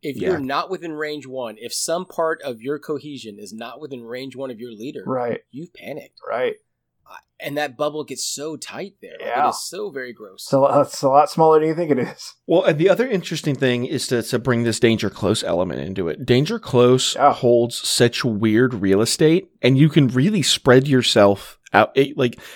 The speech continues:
Speaker 2: it gives you a lot of options of, of you really have three big places that you can ball up in danger close if you really want to.
Speaker 3: Right.
Speaker 2: Or you can, you can spread yourself out.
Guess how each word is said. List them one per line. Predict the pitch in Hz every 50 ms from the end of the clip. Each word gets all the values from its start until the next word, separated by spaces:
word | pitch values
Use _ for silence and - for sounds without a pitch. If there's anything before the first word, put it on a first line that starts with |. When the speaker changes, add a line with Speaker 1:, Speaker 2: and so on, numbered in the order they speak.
| - -
Speaker 2:
it | 143 139
gives | 160 185 196
you | 220 214 175
a |
lot | 143 127 113 113 123 147
of | 143 131
options | 110 104 - - - 113 107 104
of, | 107 92 90 -
of | - 87 90 92 113
you | 107 107
really | 120 120 127 135 131
have | 117 101
three | - - - 139 120 123 127 131
big | 131 131 120 117 113 -
places | - 113 101 95 - - 98 92
that | - 90
you | 98 104
can | - 101 95
ball | 90 98 92 92 87 98 92
up | 92 - -
in | 92 95
danger | 85 82 82 - - 92
close | - - 73 71 90 -
if | - - -
you | 98 101
really | 90 85 85
want | 87 78 73 67 - -
to. | - - 67 87 -
Speaker 3:
Right. | 143 131 120 - - - - - - - - - - - _ _ _
Speaker 2:
Or | - 135 143 170 156 151 147 143
you | 139 139 131 123 120
can, | - 120 110 117
you | 139 123 113
can | 117 117 107
spread | - - - 113 113 107 -
yourself | 110 95 - - 82 92 95 - 120
out. | 113 113 98 92 - -